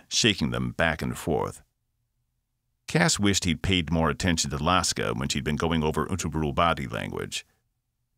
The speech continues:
Very well. But I will bring guards of the red light. They will ensure my safety. If the humans deceive us, my ships will destroy them.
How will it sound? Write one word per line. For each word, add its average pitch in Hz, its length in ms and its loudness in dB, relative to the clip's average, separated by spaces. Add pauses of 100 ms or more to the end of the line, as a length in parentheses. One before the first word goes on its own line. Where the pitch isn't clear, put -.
(200)
Very 135 420 8
well. 55 720 -2 (840)
But 110 140 4
I 156 120 6
will 160 160 6
bring 113 360 6
guards 98 520 4
of 76 80 -2
the 80 100 0
red 80 260 2
light. 78 400 -4 (600)
They 107 140 4
will 110 160 4
ensure 113 480 6
my 65 200 -2
safety. 57 680 -2 (840)
If 76 120 -2
the 76 100 0
humans 147 460 4
deceive 147 400 4
us, 60 340 0 (400)
my 87 180 2
ships - 460 2
will 98 80 2
destroy 104 500 4
them. 55 640 -10